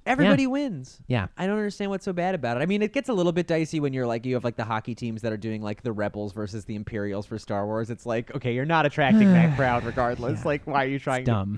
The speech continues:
Speaker 1: to?
Speaker 2: Yeah.
Speaker 1: But, but I, I do think in general we don't let sports teams now, I don't know if it's the money or what, but, like, have enough fun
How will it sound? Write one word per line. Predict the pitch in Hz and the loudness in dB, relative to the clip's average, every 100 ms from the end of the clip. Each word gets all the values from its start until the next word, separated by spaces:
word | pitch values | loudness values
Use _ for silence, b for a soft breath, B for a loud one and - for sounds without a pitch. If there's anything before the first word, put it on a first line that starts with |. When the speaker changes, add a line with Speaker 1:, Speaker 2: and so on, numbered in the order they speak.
| - | -4
Speaker 1:
to? | 120 | 0
Speaker 2:
Yeah. | 151 | 2
Speaker 1:
But, | - - | 0 -2
but | 175 165 | 0 2
I, | 175 170 _ B B B 151 | 2 -2 _ B B B 2
I | 196 | 4
do | 202 240 | 4 2
think | 202 196 170 | 2 0 0
in | 156 | 0
general | 135 135 135 123 120 104 | 2 2 2 2 0 0
we | 127 | -2
don't | 123 120 95 | 0 -2 -6
let | 131 120 110 - | -4 0 0 -2
sports | - 117 110 | -8 -6 -6
teams | - 110 104 101 | -6 -8 -8 -8
now, | 107 | -4
I | 123 | -2
don't | 170 | -2
know | |
if | 147 | -4
it's | 117 | -8
the | 113 | -8
money | 117 147 147 135 | -4 -2 -2 -2
or | 117 | 0
what, | 117 113 | 0 -2
but, | 110 | -4
like, | 104 | -6
have | - 113 | -4 -4
enough | 107 107 101 | -2 -4 -8
fun | - - 95 92 90 85 | -12 -10 -8 -6 -10 -12